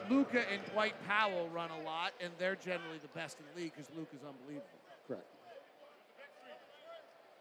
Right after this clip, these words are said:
Speaker 1: I can find that for you. The top sixty pick and roll combinations, Trey, uh, pick and roll guys, Trey's thirtieth in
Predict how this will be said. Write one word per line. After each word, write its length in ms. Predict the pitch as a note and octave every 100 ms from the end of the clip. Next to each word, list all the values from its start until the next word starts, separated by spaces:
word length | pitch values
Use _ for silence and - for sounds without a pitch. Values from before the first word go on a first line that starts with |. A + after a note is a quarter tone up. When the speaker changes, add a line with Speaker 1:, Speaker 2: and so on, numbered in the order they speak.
| - - - - - - - - - - - - -
Speaker 1:
I 80 | F3+
can 180 | F#3+ D#3+ -
find 300 | F#3 F3 D#3
that 180 | D#3+ D#3
for 140 | D#3+ C#3+
you. 320 | C3 B2+ B2+ - - - - - - - - - - - -
The 80 |
top 360 | C#4 B3+ B3+ A#3
sixty 520 | A3 - D4+ - B3+
pick 260 | A3 A3+ A3
and 80 | G3+
roll 200 | G#3 G3+
combinations, 720 | G3+ F#3 F3 F3+ D#3+ D3 C#3+ -
Trey, 320 | G#3 G3+ F#3+ - -
uh, 60 | E3+ - -
pick 160 | A3 G#3+
and 100 | F#3+
roll 140 | F3
guys, 360 | F3+ F3+ D3 C#3
Trey's 260 | - G#3 F#3+
thirtieth 520 | - - G3 F3+ D3+
in 80 | C#3